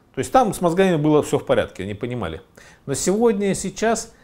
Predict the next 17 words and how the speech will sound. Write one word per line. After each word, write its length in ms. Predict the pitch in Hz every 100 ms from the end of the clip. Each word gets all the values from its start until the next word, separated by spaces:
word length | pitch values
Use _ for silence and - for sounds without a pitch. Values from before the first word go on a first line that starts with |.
| - _
остались 540 | - - - 190 180 -
те, 480 | - 226 208 147 127
кто, 1400 | - 170 180 175 170 160 170 165 160 160 156 151 139 135
да 120 | 143
кому 260 | 175 233 226
уже 140 | 190
ничего 260 | 190 190 165
нахрен 360 | 139 - 87 90
не 60 |
пёрлось. 440 | 101 95 85 85 - _ - _
То 40 |
есть 100 | 160
вот 160 | 214 214
их 160 | 214 202
немножко 300 | 226 190 202
к-, 360 | 202 208 190
колбасит. 520 | 175 208 196 220 -